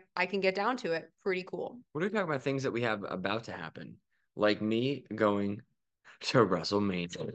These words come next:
Speaker 1: <laughs>
Speaker 2: WrestleMania's in Philadelphia this year. You know, we're from Philly.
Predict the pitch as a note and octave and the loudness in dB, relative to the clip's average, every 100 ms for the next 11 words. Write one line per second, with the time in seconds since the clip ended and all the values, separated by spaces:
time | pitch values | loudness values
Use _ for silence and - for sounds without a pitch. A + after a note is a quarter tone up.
0 | - _ E4 - G4 F#4+ G4+ - G4 - | -12 _ -2 2 0 0 -4 -4 -6 -8
1 | _ - C3 D#3+ D#3+ D#3+ D3 C#3 D3+ C#3+ | _ 4 6 8 8 8 6 6 10 10
2 | C#3 C3+ C#3+ C3+ C3 C3+ C3+ C3+ A2 G2+ | 10 8 6 4 2 0 2 2 0 -2
3 | G#2 - G#2+ A2+ | -6 0 4 4